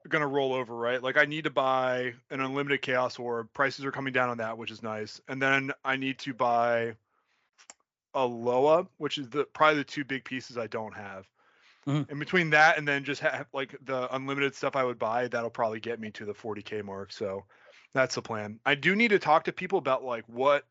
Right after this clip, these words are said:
Speaker 1: colors I should be playing. Like, I wanna do, like, black, white, splash red or something like that. I don't know. It feels like either that or just, like, red, white, wheat. I don't know. I'm not sure what a good deck is. Uh, so I'm kinda just tempted to play, like,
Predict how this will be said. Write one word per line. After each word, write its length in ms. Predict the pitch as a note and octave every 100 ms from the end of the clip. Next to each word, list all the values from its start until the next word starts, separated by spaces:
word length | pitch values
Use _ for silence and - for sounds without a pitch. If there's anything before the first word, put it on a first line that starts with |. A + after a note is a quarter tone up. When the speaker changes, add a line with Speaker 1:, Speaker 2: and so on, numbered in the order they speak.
| _
Speaker 1:
colors 420 | - B2 C#3+ D3+
I 100 | D#3+
should 160 | E3+ E3
be 40 |
playing. 220 | F3 F3+
Like, 120 | D3+
I 120 | C#3 D3+
wanna 260 | E3 F#3+
do, 300 | E3+ D3+ F#3
like, 320 | D3+ A#2 A2 - - A#2+ - _ _ _ -
black, 320 | C3 C#3 C#3
white, 300 | D3 C#3+ - _
splash 460 | - - C3 B2+ A#2
red 420 | A#2 B2 C3 C3
or 80 | A#2
something 320 | C3+ B2 C#3+
like 220 | C#3 C3+
that. 320 | C#3 C#3 C#3 -
I 140 | C#3
don't 160 | A2+ G#2+
know. 260 | G2+ G2+ _ _ _ _ _ _ -
It 120 | C#3+
feels 320 | E3+ E3+ E3+
like 200 | D#3 C#3+ _
either 180 | E3+ F3+
that 220 | D3+ D3
or 60 | D#3
just, 180 | B2+ C3
like, 100 | A#2+
red, 180 | A2+ C3
white, 320 | A#2+ B2 B2
wheat. 220 | A2+ B2 B2
I 140 | B2+
don't 100 | A#2
know. 180 | G#2+ G2+
I'm 80 | C3
not 120 | F#3
sure 140 | F#3 G3
what 80 | D#3+
a 60 |
good 180 | C#3 C#3
deck 240 | C3 C3
is. 300 | E3+ E3+ E3 - _ -
Uh, 420 | C3+ B2+ A#2 A#2
so 140 | - D3
I'm 100 | C#3
kinda 220 | D3+ D3
just 240 | C#3 - _ -
tempted 240 | C#3+ C3+
to 60 | C3+
play, 260 | - B2 B2
like, 380 | A#2 A2+ A2